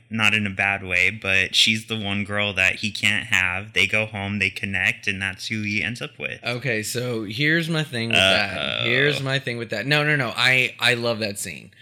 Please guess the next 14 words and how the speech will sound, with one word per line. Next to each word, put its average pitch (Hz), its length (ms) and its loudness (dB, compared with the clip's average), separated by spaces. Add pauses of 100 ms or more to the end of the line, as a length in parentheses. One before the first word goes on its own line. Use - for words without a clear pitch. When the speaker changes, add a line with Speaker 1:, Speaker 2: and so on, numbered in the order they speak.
(760)
Speaker 2:
It's 113 280 2
just, 117 680 0 (880)
I 185 60 4
mean, 214 340 4
I, 143 220 2
here's 196 420 0
what 202 120 4
I 151 80 8
like 120 360 2
about 110 480 -2
this 117 260 -2
movie 104 640 -2
is 104 200 -4
that 104 480 -2